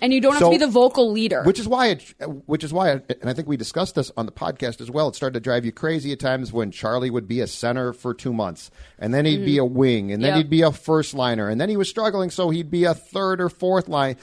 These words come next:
Speaker 2: you know, and it was all of these, these buttons that the Wild tried to push, but you said to yourself, if you ever had this dynamic just right,
Speaker 1: Right.
Speaker 2: and could put him in a position, and, and not just him,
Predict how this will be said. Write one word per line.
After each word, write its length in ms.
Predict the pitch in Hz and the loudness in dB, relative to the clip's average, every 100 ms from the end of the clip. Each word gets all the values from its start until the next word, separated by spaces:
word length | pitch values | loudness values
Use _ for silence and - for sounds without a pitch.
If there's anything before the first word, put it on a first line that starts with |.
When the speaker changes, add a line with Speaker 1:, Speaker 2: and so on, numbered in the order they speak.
| - | -8
Speaker 2:
you 120 | - 151 | 0 4
know, 180 | 147 | 4
and 160 | 139 143 | 4 2
it 40 | |
was 120 | 147 127 | 2 2
all 320 | - 139 175 | 0 2 2
of 120 | 160 | 0
these, 260 | 147 131 - - _ | -4 -4 -8 -20 _
these 180 | 127 117 | -4 -4
buttons 540 | 104 160 202 170 127 | 2 2 2 -4 -6
that 160 | 143 127 - | -4 -2 -2
the 80 | |
Wild 400 | 107 117 147 151 | -2 2 2 2
tried 240 | 131 139 123 | 0 -2 -2
to 60 | |
push, 340 | - - 196 - | -2 0 0 0
but 180 | 131 120 | -4 -4
you 60 | |
said 320 | 127 160 160 - _ - | -4 -2 -4 -8 _ -6
to 80 | |
yourself, 320 | 139 127 113 117 | -4 -2 -4 -4
if 80 | |
you 120 | 117 156 | -6 -2
ever 160 | - 175 | -2 0
had 160 | 151 | 0
this 140 | 131 117 | -2 -4
dynamic 520 | 101 95 101 113 135 | -4 -4 -4 -6 -6
just 200 | 110 98 | -6 -6
right, 440 | 98 85 110 160 - _ - | -6 -2 -2 -2 -8 _ -10
Speaker 1:
Right. 220 | 185 175 | -4 -2
Speaker 2:
and 100 | 135 | -2
could 140 | 135 | -2
put 180 | - 160 | 0 0
him 220 | 147 139 - | 0 -2 -2
in 120 | 127 | 0
a 80 | 143 | 0
position, 640 | 147 123 113 135 - 104 - _ _ | 0 0 0 0 -2 -4 -6 _ _
and, 180 | 123 135 | -2 0
and 280 | 131 127 123 - _ - | 0 -2 -4 -10 _ -6
not 180 | 135 | -4
just 140 | - - | -2 0
him, 260 | 180 127 | 0 0